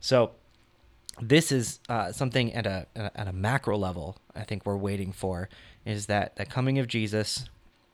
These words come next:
and our own bodily resurrection, recognizing that the way that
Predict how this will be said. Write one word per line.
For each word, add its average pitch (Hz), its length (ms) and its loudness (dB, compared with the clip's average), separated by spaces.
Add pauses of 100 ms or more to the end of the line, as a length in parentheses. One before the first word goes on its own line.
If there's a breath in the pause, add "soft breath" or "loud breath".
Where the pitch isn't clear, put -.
and 98 120 -4
our 90 140 -4
own 101 240 -2
bodily 95 340 -2
resurrection, 80 760 -4 (540 loud breath)
recognizing 113 720 4
that 90 240 -2 (760)
the 107 80 -6
way 110 200 0
that 113 220 2